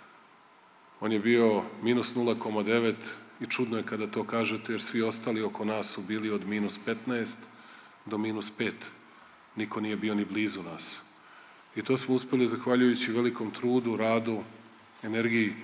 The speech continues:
koju su ulagali i pojedini članovi vlade, ali pre svega građani Srbije, radnici, ali moramo da budemo zahvalni i na disciplini, na strpljenju, na trpeljivosti,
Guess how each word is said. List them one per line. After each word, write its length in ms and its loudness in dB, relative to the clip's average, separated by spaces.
koju 140 -2
su 180 0
ulagali 520 0
i 40 -10
pojedini 460 0
članovi 360 -2
vlade, 440 0
ali 340 -4
pre 120 0
svega 260 4
građani 400 2
Srbije, 480 0
radnici, 680 0
ali 160 0
moramo 320 6
da 80 0
budemo 320 2
zahvalni 600 -2
i 100 -4
na 80 0
disciplini, 720 0
na 120 -4
strpljenju, 600 0
na 100 -6
trpeljivosti, 840 2